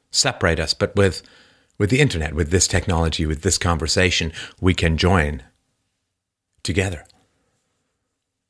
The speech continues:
and bring enough light to the world to illuminate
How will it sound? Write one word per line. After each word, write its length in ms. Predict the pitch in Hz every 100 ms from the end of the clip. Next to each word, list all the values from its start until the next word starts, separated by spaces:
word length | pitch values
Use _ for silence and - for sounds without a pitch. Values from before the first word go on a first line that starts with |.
| _
and 160 | 98 90
bring 160 | 92
enough 340 | 90 92 98 -
light 240 | 92 87
to 60 | -
the 100 | 82
world 320 | 90 90 87
to 140 | - 78
illuminate 540 | 82 92 80 71